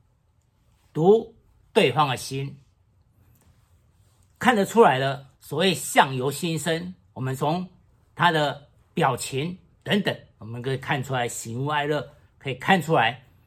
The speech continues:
他到底接下来可能会做出什么动作。所以是相由心生。那相由心生，我们可以如何？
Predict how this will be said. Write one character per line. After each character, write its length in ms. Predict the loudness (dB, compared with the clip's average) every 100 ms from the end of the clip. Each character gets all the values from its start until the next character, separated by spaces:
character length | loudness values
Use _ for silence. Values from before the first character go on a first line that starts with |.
| _ _ _ _ _ _ _ _ _ _
他 400 | 0 2 2 -2 -18 -2
到 180 | 0 0
底 240 | -4 -14 -18 _ _ _ _
接 180 | 0 2
下 200 | 4 0
来 200 | 0 _ _
可 100 | -14
能 80 | -10
会 80 |
做 200 | -6 -4
出 200 | -6 -8
什 100 | -10
么 100 | -12 -4
动 280 | -4 -4
作。 260 | -4 -4 -4 _ _ _
所 80 | -2
以 60 | -2
是 140 | -2
相 320 | -6 0 0
由 120 | 2 -4
心 300 | -4 -4 -2
生。 240 | -2 -4 -8 -4
那 120 | -2
相 240 | 4 4
由 80 | 4
心 200 | 2 0
生， 300 | 2 0 0 -12 _ _ _ -12
我 100 | -8
们 180 | -6 0
可 160 | 4
以 140 | 2 0 -10
如 240 | 0 2
何？ 240 | 2 -2